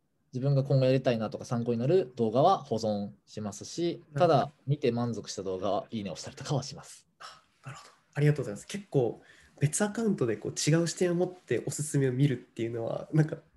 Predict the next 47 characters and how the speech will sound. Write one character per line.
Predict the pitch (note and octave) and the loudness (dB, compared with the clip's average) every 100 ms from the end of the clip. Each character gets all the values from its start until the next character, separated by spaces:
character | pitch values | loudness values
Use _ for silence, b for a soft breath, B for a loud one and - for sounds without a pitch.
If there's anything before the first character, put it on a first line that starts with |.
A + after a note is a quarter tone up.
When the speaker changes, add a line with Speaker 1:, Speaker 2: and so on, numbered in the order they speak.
| - _ B B B B _ _ | -20 _ B B B B _ _
Speaker 2:
い | D#3+ | 2
い | C#3 | 2
で | A2+ | 0
す | - | -6
ね。 | - - _ - _ B B B _ _ _ _ - | -10 -10 _ -20 _ B B B _ _ _ _ -10
こ | F#3+ | -8
う | |
い | G3 | -6
っ | |
た | - | -4
も | F#3+ | -2
の | E3+ | -2
が | A#2+ | -2
あ | |
る | B2 | -2
ん | |
だ | A2 | -4
っ | - | -8
て | - | -6
い | G#2+ | -6
う | |
気 | - C3+ | -2 -2
づ | D3+ | 0
き | D3 | 0
に | |
も | A#2+ | 0
な | G#2+ | -2
り | A2+ | -4
ま | A2+ | -6
す | - | -10
し、 | - | -14
ぜ | D3 _ _ _ _ _ _ _ _ _ _ _ _ | -16 _ _ _ _ _ _ _ _ _ _ _ _
ひ | - D3 A#2+ | -20 -10 -8
ぜ | |
ひ | A#2+ B2 | -4 -6
や | A2 _ - - | -6 _ -18 -12
っ | |
て | - | -12
い | |
き | - | -4
た | A2 | -4
い | |
と | G#2+ | -2
思 | G#2+ | -4
い | G#2 | -4
ま | G2+ | -4
す。 | - | -8